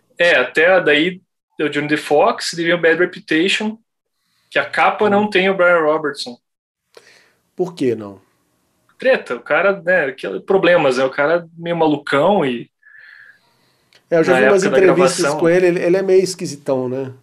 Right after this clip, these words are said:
Speaker 1: Né,
Speaker 2: Ele
Speaker 1: o cara
Speaker 2: é vivo
Speaker 1: chutou,
Speaker 2: ainda?
Speaker 1: chu-, é, é. O cara fe-, ficou maluco, daí brigou com todo mundo na época, e o cara já tava exagerando
Speaker 2: Uhum.
Speaker 1: as substâncias <laughs> ilícitas na época ali,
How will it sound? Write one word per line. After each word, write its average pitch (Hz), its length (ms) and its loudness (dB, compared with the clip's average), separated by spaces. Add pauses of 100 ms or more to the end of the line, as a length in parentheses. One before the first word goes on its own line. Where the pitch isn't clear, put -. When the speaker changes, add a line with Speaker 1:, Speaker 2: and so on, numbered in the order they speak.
(120)
Speaker 1:
Né, 156 360 0
Speaker 2:
Ele - 20 4
Speaker 1:
o - 80 0
cara - 180 4
Speaker 2:
é - 20 2
vivo 170 240 2
Speaker 1:
chutou, 196 160 2
Speaker 2:
ainda? - 0 -
Speaker 1:
chu-, 139 240 -6 (800)
é, 131 480 -2
é. - 120 -16 (840)
O - 40 -18
cara 143 400 -2 (520)
fe-, 151 120 -6
ficou - 360 -4
maluco, 170 640 2
daí 147 120 0
brigou 143 400 -2
com 156 100 -10
todo 139 220 -8
mundo 175 460 2
na 131 120 2
época, 180 400 0
e 127 40 -8
o 127 40 -12
cara 143 180 0
já 143 120 -6
tava 147 220 -2
exagerando 131 760 -4 (440)
Speaker 2:
Uhum. 120 120 -14
Speaker 1:
as 127 120 -8
substâncias 143 720 -4
<laughs> - 0 -
ilícitas 143 580 0
na 135 100 2
época 143 300 0
ali, 170 340 -4